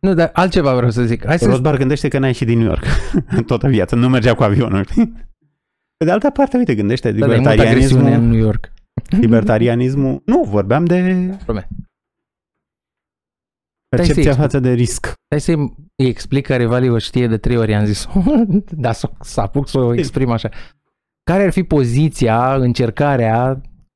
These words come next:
Speaker 1: ă, tentativă cu, ă, raza de acțiune? Deci dacă, și o luăm cu exemple.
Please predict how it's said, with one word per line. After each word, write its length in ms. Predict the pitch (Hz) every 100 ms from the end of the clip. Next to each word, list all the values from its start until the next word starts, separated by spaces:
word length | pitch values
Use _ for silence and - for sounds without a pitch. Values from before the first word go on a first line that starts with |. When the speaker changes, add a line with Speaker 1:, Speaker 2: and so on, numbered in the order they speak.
| -
Speaker 1:
ă, 160 | 113 107
tentativă 680 | 131 117 110 98 127 120
cu, 380 | 120 131 123 127 -
ă, 480 | 123 117 117 113 117
raza 260 | 127 127
de 80 | 117
acțiune? 460 | 110 - 113 101 90 - - _ _ _ _
Deci 180 | 143 135
dacă, 320 | 147 143 147 120 - - -
și 300 | _ _ -
o 20 |
luăm 140 | 147 165
cu 80 |
exemple. 540 | 175 156 131 104 98